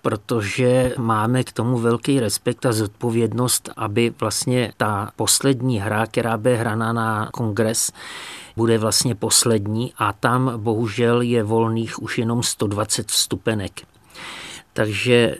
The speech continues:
pakliže si někdo online chce objednat vstupenku, tak může na W W W horickepasie tečka C Z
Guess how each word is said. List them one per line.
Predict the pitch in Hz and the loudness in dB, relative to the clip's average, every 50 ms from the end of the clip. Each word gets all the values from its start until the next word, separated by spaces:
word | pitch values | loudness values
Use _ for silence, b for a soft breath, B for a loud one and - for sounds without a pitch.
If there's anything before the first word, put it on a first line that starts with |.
| - - | -8 -8
pakliže | 107 - - 123 120 104 123 113 | -6 -4 -2 -2 -2 0 0 0
si | - - 131 120 | 0 0 0 0
někdo | 113 113 110 110 123 - | 0 0 2 2 2 2
online | - 113 113 110 113 120 117 120 117 110 | 2 2 2 2 4 4 4 2 0 -2
chce | - - - - 127 110 101 | -2 -2 0 2 2 2 2
objednat | - 113 92 98 104 113 104 107 117 117 113 - | -2 -6 -6 -2 0 0 0 0 0 -2 -2 -4
vstupenku, | - - - - - 104 104 - 107 107 107 107 107 - - 117 117 117 120 - | -2 -2 0 0 0 -2 -4 -2 -2 -2 -2 -2 -4 -2 0 2 2 2 2 0
tak | - 113 101 - - | -4 -6 -6 -6 -4
může | - 113 110 110 107 101 98 120 113 110 113 113 110 107 - | -4 -2 0 -2 -2 -2 0 0 2 2 2 2 0 -2 -4
na | 123 117 110 107 104 104 104 104 101 101 101 101 - - - | -4 -2 0 0 2 2 0 0 0 -2 -4 -6 -8 -10 -6
W | 110 113 113 107 | -2 0 2 2
W | 107 110 110 104 | 2 2 0 2
W | 104 113 110 113 113 110 - | 2 2 2 2 2 0 -2
horickepasie | - 104 110 110 110 104 107 - - - 104 - - 110 101 - - - - 120 117 117 113 117 117 117 113 | -4 -2 0 2 2 0 0 -2 -2 -2 -2 -2 -2 -6 -4 -2 -2 -2 2 4 4 6 6 6 4 2 0
tečka | - - 101 - - - - 110 | -2 -6 -8 -8 -8 -6 -4 -4
C | 104 - - 120 104 | -2 0 0 0 0
Z | 98 98 110 107 107 113 113 | 0 0 2 2 2 2 0